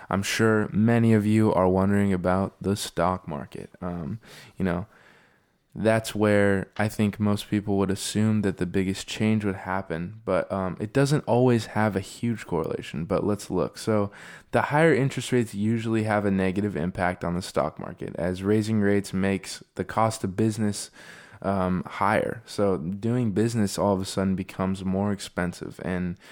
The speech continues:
public companies earn lower revenues, and a lot of times it affects their stock values.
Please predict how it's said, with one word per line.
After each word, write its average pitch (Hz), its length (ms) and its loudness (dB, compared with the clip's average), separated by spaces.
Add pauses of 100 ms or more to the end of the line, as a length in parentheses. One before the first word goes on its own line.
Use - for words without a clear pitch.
(220)
public 120 360 2
companies 117 520 -2
earn 90 260 -4
lower 110 300 2
revenues, 101 640 0
and 90 360 -4
a - 80 -6
lot 90 240 0
of 92 80 -6
times 92 300 -4
it 82 100 -2
affects - 360 -4
their 82 100 -6
stock - 360 -2
values. - 460 -4